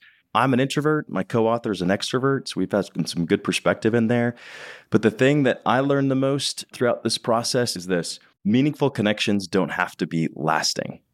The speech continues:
And that's something I always fell prey to, that, you know, if this person's not gonna be a, an integral part of my life, I'm not gonna take the time to invest in this relationship or this connection. And that's just false. And so now,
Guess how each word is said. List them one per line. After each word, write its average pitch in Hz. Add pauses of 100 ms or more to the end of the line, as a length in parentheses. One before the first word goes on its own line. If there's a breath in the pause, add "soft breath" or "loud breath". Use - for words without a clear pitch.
(200)
And 90
that's -
something 101
I 95
always 95
fell 95
prey 95
to, 80
that, 78
you 90
know, 80
if -
this 135
person's 120
not 110
gonna 98
be 90
a, 82 (140)
an 95
integral 107
part 110
of 95
my 85
life, 95
I'm 95
not 95
gonna 87
take 90
the -
time 87
to 82
invest 80
in 82
this 78
relationship 76
or 73
this 71
connection. 76 (480 loud breath)
And 82
that's 101
just -
false. - (360 soft breath)
And 82
so 87
now, 113